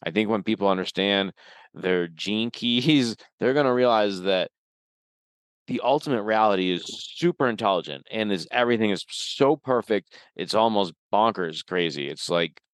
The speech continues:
yeah, it takes some study to get there. Thank you, Ken Wilber, uh, for helping me learn about metaphysics, to just see patterns beyond patterns beyond patterns.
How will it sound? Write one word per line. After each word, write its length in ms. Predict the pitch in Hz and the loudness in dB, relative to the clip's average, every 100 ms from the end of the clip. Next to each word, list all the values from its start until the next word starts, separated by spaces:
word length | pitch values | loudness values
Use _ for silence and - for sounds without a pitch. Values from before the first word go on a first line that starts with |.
| _ _ _ _ _ _ _ - | _ _ _ _ _ _ _ -2
yeah, 340 | 131 110 92 | 2 2 0
it 200 | 95 104 | -2 -4
takes 220 | - 147 - | -2 -2 -2
some 160 | 139 | -6
study 380 | - - 120 135 | -4 0 0 0
to 80 | 139 | 0
get 220 | 143 139 | -2 -2
there. 300 | 151 151 147 | 0 0 0
Thank 240 | 123 117 123 | -4 -10 -12
you, 100 | 113 | -12
Ken 280 | 123 113 101 | -6 -4 0
Wilber, 460 | 107 117 127 120 | 0 2 2 2
uh, 360 | 98 107 104 101 | 2 2 2 0
for 240 | - 101 104 | -2 -4 -2
helping 300 | 104 113 107 | -2 -4 -6
me 140 | 104 | -4
learn 200 | 107 107 | -2 -2
about 200 | 95 85 | -2 -2
metaphysics, 840 | 92 107 123 - 87 82 80 - - - - - | 0 0 0 -2 -4 -4 -6 -8 -14 -20 -20 -8
to 100 | 92 | -4
just 220 | 101 - | -2 0
see 220 | 117 107 - | 0 0 -2
patterns 540 | - 113 117 117 104 | -4 -2 0 0 -2
beyond 260 | 90 101 92 | -2 -2 -2
patterns 380 | 107 104 101 85 | -2 0 0 -2
beyond 240 | 90 87 | -4 -4
patterns. 500 | - 95 120 90 85 | -4 -2 0 -2 -6